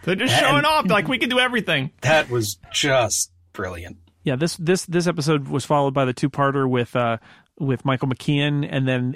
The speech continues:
Speaker 3: and then the Christmas episode with Ed Asner and Lily Tomlin, which again is the "We've just got money and cachet
Speaker 2: <laughs>
Speaker 3: and ratings, and we're gonna do it."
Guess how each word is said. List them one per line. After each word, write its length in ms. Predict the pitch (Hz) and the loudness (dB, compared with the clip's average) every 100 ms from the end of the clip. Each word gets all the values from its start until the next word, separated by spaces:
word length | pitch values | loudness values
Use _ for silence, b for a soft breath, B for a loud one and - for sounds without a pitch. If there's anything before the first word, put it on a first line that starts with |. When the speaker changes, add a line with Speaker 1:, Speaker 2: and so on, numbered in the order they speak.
| - | -2
Speaker 3:
and 220 | 147 135 | -2 0
then 340 | 123 135 135 123 | 0 0 0 0
the 360 | 135 135 131 120 | 0 2 0 -2
Christmas 440 | - 160 - 151 147 | -2 -2 0 0 0
episode 520 | 135 135 156 147 143 | -2 0 2 2 0
with 280 | 127 131 - | 0 -2 0
Ed 140 | 151 | 0
Asner 420 | 139 135 135 143 139 | 2 2 2 0 0
and 100 | 131 | 0
Lily 180 | 127 131 | 0 -2
Tomlin, 580 | - 127 143 156 170 175 B B B | 0 0 0 0 0 -2 B B B
which 140 | 143 | 0
again 360 | 147 131 143 139 | 0 0 2 2
is 180 | 135 120 | 0 0
the 160 | 131 | 0
"We've 240 | 127 135 131 | 2 0 0
just 180 | 131 - | -2 0
got 160 | 127 | -2
money 420 | 131 117 117 117 | 0 0 0 -2
and 200 | 123 123 | -2 -2
cachet 380 | 131 123 117 - | -2 -2 0 2
Speaker 2:
<laughs> 300 | 110 110 113 | 2 2 0
Speaker 3:
and 260 | 127 120 123 | 0 0 0
ratings, 460 | 127 123 117 117 117 | 0 2 2 0 0
and 100 | 127 | -2
we're 80 | |
gonna 220 | 127 127 120 | 0 -2 0
do 160 | 123 | 0
it." 120 | 117 | 0